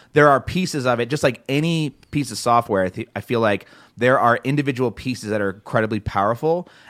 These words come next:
and you focus on those pieces first, and then you sort of go from there, right? So, like, uh, with, I, when I started, like, when we were, when I started doing videos, um, I was using,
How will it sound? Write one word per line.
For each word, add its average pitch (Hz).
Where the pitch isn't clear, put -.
and 113
you 113
focus 127
on 107
those 107
pieces 107
first, -
and 117
then 120
you 117
sort 110
of 95
go 107
from 98
there, 87
right? 87
So, 117
like, 107
uh, 101
with, 123
I, 117
when 127
I 123
started, 143
like, 123
when 139
we 180
were, 175
when 143
I 160
started 156
doing 127
videos, 113
um, 107
I 120
was 127
using, 113